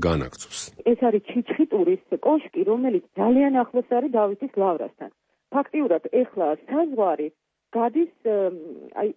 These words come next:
Speaker 2: უდაბნოს ქედზე, ჩიჩხიტურიდან მოყოლებული უდაბნოსაკენ, აი, ესე, ანუ ლავრასთან ახლოს. ეს ბერთუბანი ცოტა მოშორებით არის დავითის ლავრიდან და ჩიჩხიტურის კოშკი ძალიან ახლოს არის. და დღეს უკვე, აი, ჩიჩხიტურშიც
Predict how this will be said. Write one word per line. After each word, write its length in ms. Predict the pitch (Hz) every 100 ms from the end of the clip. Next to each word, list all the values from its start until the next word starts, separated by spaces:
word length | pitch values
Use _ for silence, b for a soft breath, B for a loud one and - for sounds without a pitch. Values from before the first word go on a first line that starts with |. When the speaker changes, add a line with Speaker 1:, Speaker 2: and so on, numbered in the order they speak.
| 240
Speaker 2:
უდაბნოს 480 | 285 247 262 302 -
ქედზე, 420 | - 214 190 - 147 -
ჩიჩხიტურიდან 800 | 233 - 254 226 254 247 302 330 247
მოყოლებული 580 | 220 220 226 214 240 269 196
უდაბნოსაკენ, 760 | 202 165 175 - - - 135 135
აი, 80 | 131
ესე, 100 | - 214
ანუ 120 | 269 220
ლავრასთან 520 | 208 202 202 - 247 147
ახლოს. 280 | - - - _ _ _ 190
ეს 60 |
ბერთუბანი 540 | - 240 - 269 202 175 -
ცოტა 160 | 262 262
მოშორებით 580 | 226 196 226 214 185 190 -
არის 140 | 117 139
დავითის 400 | 180 170 - 175 175
ლავრიდან 460 | 165 147 139 147 147
და 60 | 139 - _ _
ჩიჩხიტურის 560 | - 233 269 - 220 208 -
კოშკი 260 | 311 - 330
ძალიან 360 | 208 220 262 233 165
ახლოს 280 | - - -
არის. 200 | - - _ -
და 60 | 180 -
დღეს 200 | 294 - 269
უკვე, 100 | 156
აი, 60 | 202
ჩიჩხიტურშიც 720 | 226 - 247 - 226 - 240